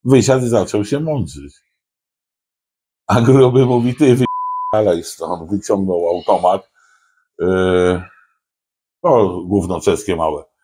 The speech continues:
i zaczął pruć do nich.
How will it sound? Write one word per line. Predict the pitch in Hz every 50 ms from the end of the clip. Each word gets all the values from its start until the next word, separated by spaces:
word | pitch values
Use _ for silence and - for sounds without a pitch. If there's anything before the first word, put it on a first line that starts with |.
| _ _ _ _ _ _ _ _ _ _ _ _ _
i | - 233 233 196
zaczął | 185 160 131 127 - 180 185 180 -
pruć | - 240 240 226 208 190 170 135
do | 107 92 82 78
nich. | 71 67 65 62 _ _